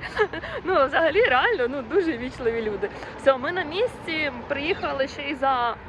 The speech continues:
годину майже. Нам треба тільки перейти оцю величезну дорогу. І, в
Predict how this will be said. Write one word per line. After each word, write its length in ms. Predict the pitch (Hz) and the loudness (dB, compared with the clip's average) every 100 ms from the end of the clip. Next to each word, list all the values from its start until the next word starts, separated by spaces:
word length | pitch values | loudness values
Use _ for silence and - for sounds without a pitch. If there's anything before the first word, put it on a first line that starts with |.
| - - | -16 -4
годину 460 | 254 208 240 392 330 | -2 2 2 2 -2
майже. 400 | 247 233 233 240 | -2 -2 -2 -4
Нам 200 | 233 262 | -4 -4
треба 320 | 254 254 220 220 | -4 -6 -6 -8
тільки 240 | 254 - 226 - | -10 -12 -12 -6
перейти 440 | 247 247 254 269 | -6 -6 -10 -10
оцю 260 | 240 233 254 | -10 -8 -8
величезну 560 | 233 247 294 277 277 269 | -4 -2 0 -2 -2 -6
дорогу. 440 | 285 311 427 381 381 - - - - - | -4 -2 -2 -2 -4 -10 -18 -18 -18 -8
І, 100 | - | 0
в 80 | 480 | 0